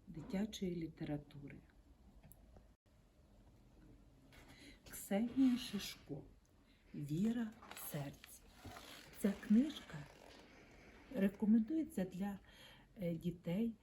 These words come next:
молодшого шкільного віку. Книга про цінність родини, теплі, близькі та душевні стосунки, про те, як віра, любов та турбота один про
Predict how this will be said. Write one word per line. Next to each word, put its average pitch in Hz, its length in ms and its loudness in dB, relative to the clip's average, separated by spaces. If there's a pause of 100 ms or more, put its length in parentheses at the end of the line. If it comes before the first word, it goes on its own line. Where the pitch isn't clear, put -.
(420)
молодшого 208 500 0
шкільного 165 640 0
віку. 143 460 -10 (380)
Книга 208 560 4 (580)
про 170 140 2
цінність 254 840 0
родини, 156 680 0 (460)
теплі, 180 600 2
близькі 165 520 -4
та 277 140 4
душевні 208 580 2
стосунки, - 920 -8 (180)
про 160 140 -2
те, 220 400 -2 (500)
як 170 380 -2
віра, 220 340 4
любов 180 500 0
та 247 140 0
турбота 208 680 -2
один 180 360 -2
про - 280 -2